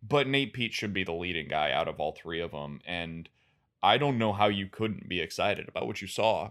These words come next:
from him in that game because i-, he, he showed you everything. He showed you the electric ability, and he showed you, as you mentioned, the ability to play through contact.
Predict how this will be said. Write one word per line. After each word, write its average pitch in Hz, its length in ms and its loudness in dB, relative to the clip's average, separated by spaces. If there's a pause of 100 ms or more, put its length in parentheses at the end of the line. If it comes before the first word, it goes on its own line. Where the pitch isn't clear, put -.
from 117 200 -2
him 117 200 -2
in 98 100 -4
that 98 200 -6
game 120 360 2
because 107 460 -4 (540)
i-, - 180 -14
he, 117 360 -4 (100)
he 123 120 -4
showed 160 280 -2
you 180 100 0
everything. 220 380 -4
He 113 120 -6
showed 151 260 2
you 170 80 -2
the 160 140 0
electric 147 580 2
ability, 185 600 2 (100)
and 139 600 2
he 139 200 -6
showed 147 420 4
you, 165 220 2
as 143 180 4
you 120 60 -2
mentioned, 120 580 0 (260)
the 131 100 2
ability 139 540 6
to 107 80 0
play 135 240 2
through 117 200 -4
contact. 113 640 2